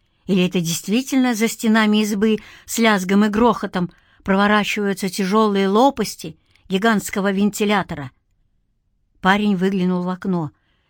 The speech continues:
Там занимался очередной серый день, и не было ни пожаров, ни выстрелов, ни криков. Только ровный механический гул,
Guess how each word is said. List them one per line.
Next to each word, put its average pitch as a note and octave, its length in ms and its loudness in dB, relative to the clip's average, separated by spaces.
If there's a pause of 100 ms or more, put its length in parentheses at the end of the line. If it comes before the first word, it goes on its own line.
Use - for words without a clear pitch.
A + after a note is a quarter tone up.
(320)
Там G3+ 220 0
занимался G3+ 540 0
очередной G3 640 -2
серый G#3+ 400 -4
день, F#3 420 -4 (560)
и F#3+ 80 0
не A3 160 4
было F#3+ 180 2
ни F#3 140 2
пожаров, F3+ 840 -4
ни D#3 160 0
выстрелов, F#3 720 -6 (120)
ни C3+ 100 -4
криков. F3 540 -10 (760)
Только G#3+ 340 2
ровный C4 600 4
механический G#3+ 920 -2
гул, F#3 480 -2